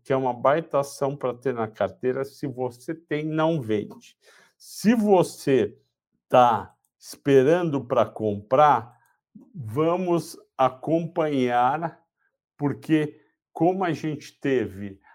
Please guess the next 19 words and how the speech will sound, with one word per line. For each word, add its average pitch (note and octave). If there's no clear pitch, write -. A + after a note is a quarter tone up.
aquele, D3
lembra, C#3
a G#2
gente C3+
teve D#3
aquele C3+
grupo A2+
de C3
investidores, A#2+
principalmente A#2
fundos, C3+
que E3+
detonaram D3
no C3
segundo A#2+
semestre A#2+
do A#2
ano A2+
passado B2